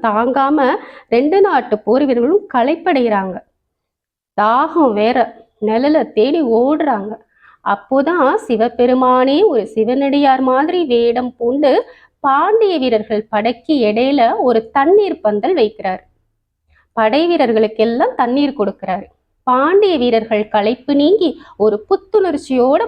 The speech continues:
போர் செய்றாங்க. எளிதில வெற்றியும் பெறாங்க. காடுவெட்டி சோழனையும் ராஜசிங்கனையும் கைது பண்ணிடுறாங்க. ஆனா ராஜேந்திர பாண்டியன்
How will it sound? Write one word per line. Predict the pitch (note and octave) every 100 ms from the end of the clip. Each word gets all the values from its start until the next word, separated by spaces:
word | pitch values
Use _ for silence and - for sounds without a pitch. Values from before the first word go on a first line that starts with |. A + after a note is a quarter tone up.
| A4+
போர் | A#3 A3+
செய்றாங்க. | G#3+ G3+ G3 G3 F4+ C5 C#5+
எளிதில | A#3 B3 D#4+ D4 C4 B4
வெற்றியும் | D4+ C#4 - G#4 A4 F#4+
பெறாங்க. | A#3+ G#3+ G#3 F#3 - _ _ _ _ _ _ _ _ -
காடுவெட்டி | G#3 A3+ C4 A#3 A3+ A3+ C4
சோழனையும் | C4 C#4 D4 E4+ F#4 -
ராஜசிங்கனையும் | G#3+ G#3+ A3+ C4 C4 B3+ B3+ B3+ D4 A#4+ -
கைது | D4 C#4+ F4+
பண்ணிடுறாங்க. | F4 A3 G3+ G3 F#3+ F#3 E3+ _ _ _ - _
ஆனா | F#3 F#3+ B3 C#4 D4 A4
ராஜேந்திர | A3+ A3 A3+ D4+ C4 G#3+ G#3
பாண்டியன் | G3+ G3+ A#3+ D#4 G#4 A3+